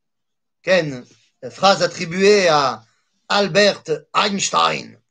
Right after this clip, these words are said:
Mais qu'est-ce que ça veut dire, Dieu qui joue au dé ? C'est-à-dire que le dé, Béhémet, il va tomber n'importe où.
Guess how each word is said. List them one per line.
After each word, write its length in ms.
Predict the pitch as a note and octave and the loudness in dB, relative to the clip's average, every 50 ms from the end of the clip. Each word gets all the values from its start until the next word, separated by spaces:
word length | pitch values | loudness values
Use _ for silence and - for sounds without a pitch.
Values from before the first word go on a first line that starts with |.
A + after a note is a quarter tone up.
| _ _ _ _ _ _ _ _ _ _ _ _ _ _ _ _ _ _ _ _ - | _ _ _ _ _ _ _ _ _ _ _ _ _ _ _ _ _ _ _ _ -14
Mais 100 | D#3+ F3 | -12 -6
qu'est-ce 160 | E3+ A#3 A3+ | -6 -6 -8
que 60 | - G#3+ | -6 -6
ça 100 | G3 G#3+ | -6 -6
veut 120 | G3 G#3 | -6 -4
dire, 200 | G3 A3+ F#3 D3+ | -4 -4 -6 -4
Dieu 140 | C3+ D#3 D3+ | -6 -10 -10
qui 120 | D3 C#3+ | -10 -12
joue 140 | C3 C3+ C#3 | -10 -8 -8
au 80 | C3+ A#2+ | -8 -8
dé ? 220 | A#2 G#2+ G2+ _ _ _ _ _ _ _ _ _ _ _ _ _ _ _ _ _ _ - - - - - | -10 -14 -16 _ _ _ _ _ _ _ _ _ _ _ _ _ _ _ _ _ _ -20 -20 -20 -20 -16
C'est-à-dire 320 | _ - G#3 A3 A3 G#3+ - | _ 2 4 6 6 4 4
que 320 | A3 G3+ F3+ E3+ - _ _ | 2 2 2 2 -6 _ _
le 220 | - F3+ F#3 G3+ F3+ | -6 0 0 2 2
dé, 360 | F#3+ A3 F#3 C#3+ A2+ A2+ _ _ _ _ _ _ _ _ _ _ _ | 4 2 2 0 -2 -8 _ _ _ _ _ _ _ _ _ _ _
Béhémet, 440 | D3+ B2+ F3 F3 F3+ G3 B3 D#4 - - - A3 - _ _ - | -6 -2 -2 0 2 2 2 0 0 -4 -12 -20 -20 _ _ -10
il 80 | G#3+ | -4
va 120 | G3+ G#3 G#3 | -4 -2 -2
tomber 180 | G#3 G#3 G#3+ | -2 -2 0
n'importe 300 | G#3 A3 G#3 A3+ A3 - | 0 0 0 -2 -6 -6
où. 240 | C4 G4+ G#4 G4+ _ | -6 -6 -8 -10 _